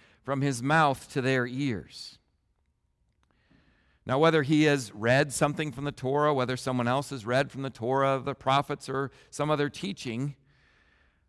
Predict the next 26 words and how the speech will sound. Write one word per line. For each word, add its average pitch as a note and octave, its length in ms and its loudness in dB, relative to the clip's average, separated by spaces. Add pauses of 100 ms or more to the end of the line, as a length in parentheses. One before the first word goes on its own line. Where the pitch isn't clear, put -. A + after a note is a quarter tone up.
(140)
it D#3+ 160 -6
seems A3 340 0
as E3 120 -4
if G3 180 2
the E3+ 100 -2
focus A#3 580 0
here D3 280 2
is D#3+ 300 -2
on E3 260 -2
Jesus' D#3 540 -6
authority. D3 720 -2 (720)
We D#3 100 -12
hear G#3 540 0
that C3+ 120 -6
there D3+ 160 -2
is C#3 120 -4
an C#3+ 100 -6
authority F#3 600 -2
that D3+ 180 -6
seems D#3 320 -12
to C#3+ 100 -12
come C#3 420 -6 (200)
from G#3 260 -2
him, C#3 340 0 (220)
from D#3+ 240 0
his E3+ 440 -2